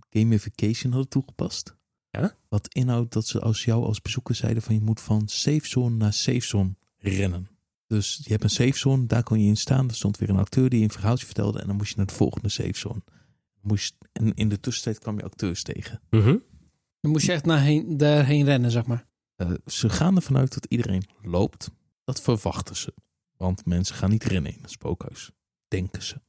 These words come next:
Speaker 1: Nu waren wij met een groepje die hem toevallig al een keer eerder hadden gedaan.
Speaker 2: Uh-huh.
Speaker 1: Dus we hadden zoiets van: "Nou, daar gaan we een keertje echt mee spelen." Dus wat wij doen, is we komen bij safe zone één aan. We rennen door het spookhuis <laughs> naar safe zone twee.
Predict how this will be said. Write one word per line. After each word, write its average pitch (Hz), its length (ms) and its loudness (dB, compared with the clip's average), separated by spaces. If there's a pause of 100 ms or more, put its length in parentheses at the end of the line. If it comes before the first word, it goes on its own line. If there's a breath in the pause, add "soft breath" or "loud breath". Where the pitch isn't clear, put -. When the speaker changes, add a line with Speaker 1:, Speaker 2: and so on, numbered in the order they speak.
(360)
Speaker 1:
Nu 151 100 0
waren 151 240 0
wij 139 140 2
met 127 160 0
een - 60 -10
groepje - 380 -4
die 101 140 2
hem 104 100 4
toevallig - 480 -4
al - 80 -4
een 101 60 -4
keer - 200 -6
eerder 110 280 -2
hadden 95 180 -6
gedaan. 101 380 -6 (160)
Speaker 2:
Uh-huh. 101 220 4
Speaker 1:
Dus 185 80 -2 (220)
we - 120 -16
hadden 107 180 0
zoiets 107 200 -2
van: 101 120 0
"Nou, 107 120 -2 (160)
daar 107 140 -8
gaan - 180 -4
we 113 60 0
een 113 60 -2
keertje - 340 -2
echt - 240 -6 (240)
mee 110 280 2 (140)
spelen." 101 680 -6 (540)
Dus 131 140 -4
wat 131 140 -2
wij 139 200 0
doen, 113 220 2 (100)
is 120 160 -6
we - 60 -12
komen 120 220 0
bij 113 100 0
safe 117 240 0
zone 110 240 0
één 123 220 2
aan. 107 200 2 (580 soft breath)
We 104 80 -4
rennen 104 440 -2
door 127 100 2
het 113 80 0
spookhuis 127 460 0
<laughs> 117 40 4
naar - 100 -6
safe - 260 2
zone - 360 0
twee. - 220 0